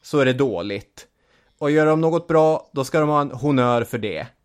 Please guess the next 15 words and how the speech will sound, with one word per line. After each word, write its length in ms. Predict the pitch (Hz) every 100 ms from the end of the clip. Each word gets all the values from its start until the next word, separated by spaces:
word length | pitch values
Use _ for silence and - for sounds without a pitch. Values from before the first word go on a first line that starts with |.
| _ _ _ _ -
Ni 140 | 160
kommer 200 | 175 175
inte 400 | 196 165 139 160
se 240 | 165 160
mig 340 | 143 131 127 -
ge 400 | 135 123 120 120
rättsväsendet 1000 | 123 135 127 - 123 123 120 131 117 110
någon 260 | 120 113 110
honör 680 | 123 117 110 107 101 -
om 140 | 127 104
det 200 | 107 127
är 140 | 113
Enbom 360 | 101 104 117 104
vi 120 | 98
pratar." 580 | 110 82 92 - -